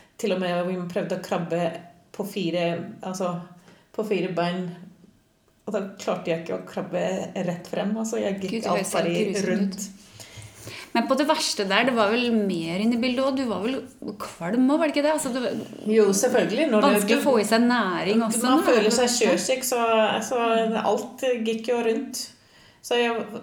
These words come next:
Speaker 1: hvis jeg rørte f-, hodet, så var det vanskelig å få ting til å gå, bli stille igjen.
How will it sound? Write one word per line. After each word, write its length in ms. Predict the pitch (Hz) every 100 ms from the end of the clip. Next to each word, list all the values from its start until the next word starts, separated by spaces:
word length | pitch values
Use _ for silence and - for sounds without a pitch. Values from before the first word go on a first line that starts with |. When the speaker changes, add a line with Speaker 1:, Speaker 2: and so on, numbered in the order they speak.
| -
Speaker 1:
hvis 280 | 226 247 254
jeg 360 | 240 240 220
rørte 520 | 220 220 196 196 - 226 220
f-, 280 | - - - -
hodet, 440 | 220 247 190 208 233
så 200 | - 240 220 214 - - _ _ -
var 240 | 214 220
det 100 | 220
vanskelig 480 | 214 196 - 208 202
å 60 |
få 240 | 214 220 214
ting 180 | 208 202
til 140 | 214
å 60 | 202
gå, 140 | 202 196 202 - - - _ - -
bli 180 | - 220
stille 400 | 214 247 208 175
igjen. 320 | 180 202 330